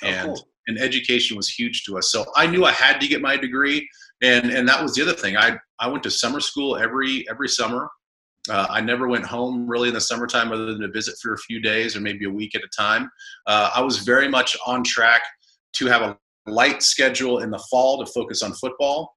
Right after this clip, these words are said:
Speaker 2: and then all the while, you know, on a yearly basis, you know, accrue a bunch of cr-,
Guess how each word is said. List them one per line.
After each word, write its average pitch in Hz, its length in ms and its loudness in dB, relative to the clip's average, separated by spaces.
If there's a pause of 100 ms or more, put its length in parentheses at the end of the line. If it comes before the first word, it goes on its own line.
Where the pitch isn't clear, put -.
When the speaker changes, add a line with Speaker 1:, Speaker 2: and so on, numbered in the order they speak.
(120)
Speaker 2:
and 113 160 0
then 110 240 0 (380)
all 135 180 2
the 135 80 -2
while, 120 640 2
you 110 80 -6
know, 107 80 -4
on 113 180 -4
a - 20 -2
yearly 123 380 0
basis, 107 500 0
you 104 80 -6
know, 92 400 -6
accrue 127 360 -4
a 113 40 -2
bunch 107 240 -4
of 98 80 -8
cr-, - 120 -12